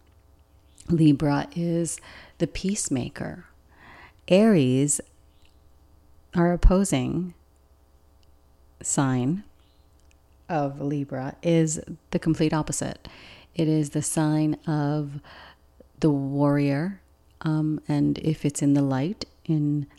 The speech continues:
outside of the egoic restraints of Aries, if it is operating at the higher octave, it is the spiritual warrior. Um, if it is operating in the ego, it is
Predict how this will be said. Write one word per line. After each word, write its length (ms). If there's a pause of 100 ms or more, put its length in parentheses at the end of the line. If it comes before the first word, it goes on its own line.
(120)
outside 600
of 120
the 100
egoic 640
restraints 840 (460)
of 300
Aries, 480
if 80
it 120
is 200
operating 520
at 120
the 80
higher 340
octave, 420
it 140
is 200
the 60
spiritual 640
warrior. 560 (720)
Um, 240
if 160
it 100
is 140
operating 560
in 140
the 160
ego, 400
it 180
is 260